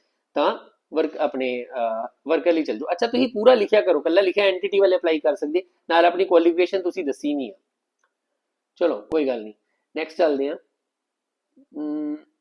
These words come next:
ਬਾਕੀ ਉਹੀ ਆ ਰਹੇ, ਇੰਟਰਵਿਊ ਬਣਾ ਦਿਓ, ਪਲੀਜ਼ ਬਣਾ ਦਿਓ, ਪਲੀਜ਼ ਬਣਾ ਦਿਓ, ਉਹ ਤਾਂ ਤੁਹਾਡੀ ਬਣ ਜਾਏਗੀ, ਉਹਦੀ ਫਿਕਰ ਨਾ ਕਰੋ। ਲਾਸਟ ਕੁਮੈਂਟ ਆਪਾਂ ਲੈਂਦੇ ਹਾਂ। "ਸਰ, ਅਗਰ ਏ ਐਨ ਐਮ ਨਰਸਿੰਗ ਹੋਵੇ,"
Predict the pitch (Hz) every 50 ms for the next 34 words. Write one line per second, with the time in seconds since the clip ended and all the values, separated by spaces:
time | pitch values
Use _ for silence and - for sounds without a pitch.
0 | _ _ _ - - 151 156 151 - 175 175 165 180 180 175 156 147 156 151 147
1 | 143 135 135 139 151 147 143 147 147 - 139 139 - 403 403 - - 135 135 135
2 | 131 - - 135 131 127 123 123 123 123 123 127 127 123 131 135 131 117 120 127
3 | - 165 160 170 165 165 160 139 135 135 143 139 127 120 123 117 120 131 123 123
4 | 131 - 131 - 123 117 117 117 110 113 107 107 _ _ _ _ _ _ _ _
5 | _ _ _ _ _ _ _ _ _ _ - 156 180 214 240 240 - - 208 185
6 | 180 180 175 175 170 175 170 175 165 135 127 135 156 190 _ _ _ _ _ -
7 | - 196 - - 180 180 170 208 226 214 - - 185 185 190 196 190 208 208 196
8 | 175 170 160 - - 202 202 180 196 190 160 143 151 156 170